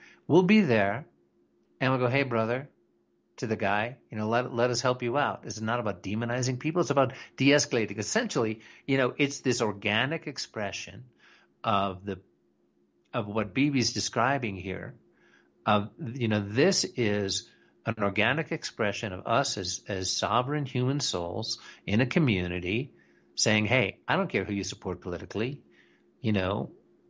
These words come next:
we're just here to look out for each other. I know you're a good person." And, um, and we, we keep an eye on, on potential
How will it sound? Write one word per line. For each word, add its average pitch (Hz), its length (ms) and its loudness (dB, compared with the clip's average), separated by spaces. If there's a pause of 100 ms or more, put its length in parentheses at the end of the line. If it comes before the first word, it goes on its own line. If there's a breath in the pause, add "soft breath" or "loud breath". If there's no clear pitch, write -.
(160)
we're 117 420 6
just 139 300 2
here 113 180 4
to 113 60 2
look 92 200 2
out 101 220 2
for 147 80 0
each 139 180 0
other. 160 300 2 (400 soft breath)
I 101 80 -2
know 110 80 4
you're 110 220 4
a 101 60 2
good 98 180 -2
person." 156 540 0 (540)
And, 101 500 0
um, 92 400 -2 (1080)
and 107 240 0
we, 123 120 -2
we 110 200 0
keep 131 220 2
an 110 80 4
eye 107 220 4
on, 98 240 -2
on 101 380 -6 (200)
potential 101 580 -2